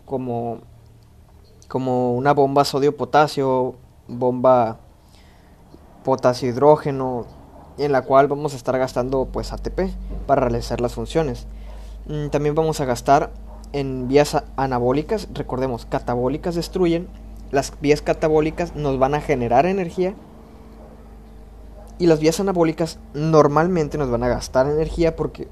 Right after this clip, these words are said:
vamos a estar haciendo síntesis de nuevas moléculas. Entonces, eh, no solamente existe el A T P, también existe G T P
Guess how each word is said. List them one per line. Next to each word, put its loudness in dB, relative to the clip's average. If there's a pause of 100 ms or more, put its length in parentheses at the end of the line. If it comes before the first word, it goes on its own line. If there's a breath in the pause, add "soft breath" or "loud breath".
(180)
vamos -4
a -6
estar -2
haciendo -4
síntesis -6 (1500)
de 0
nuevas 2
moléculas. 0 (1300 loud breath)
Entonces, 2 (640 loud breath)
eh, 8 (880)
no 2
solamente 0
existe -4
el 2
A -2
T -4
P, -2
también -10
existe -10
G -8
T -8
P 4